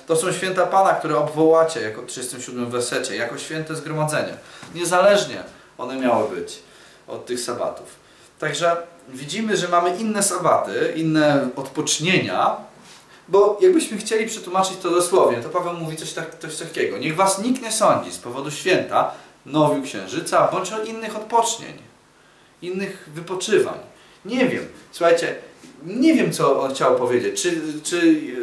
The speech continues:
chodziło mu o święta, na przykład Paschy i tak dalej? Raczej nie, bo, bo powiedział już o tym. Powiedział o tym, mówiąc święta, em,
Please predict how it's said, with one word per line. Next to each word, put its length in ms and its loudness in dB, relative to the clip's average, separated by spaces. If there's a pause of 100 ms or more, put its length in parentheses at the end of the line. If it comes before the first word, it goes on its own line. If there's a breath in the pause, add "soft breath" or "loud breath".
(140)
chodziło 480 2
mu 160 4
o 380 6
święta, 480 2
na 60 4
przykład 200 -6
Paschy 380 2
i 60 -6
tak 200 -2
dalej? 260 4
Raczej 360 0
nie, 280 4
bo, 300 4 (340 loud breath)
bo 120 -10
powiedział 460 2
już 140 2
o 120 -6
tym. 280 -10 (460 soft breath)
Powiedział 440 2
o 60 6
tym, 260 0
mówiąc 340 -2
święta, 720 0 (640 loud breath)
em, 80 -14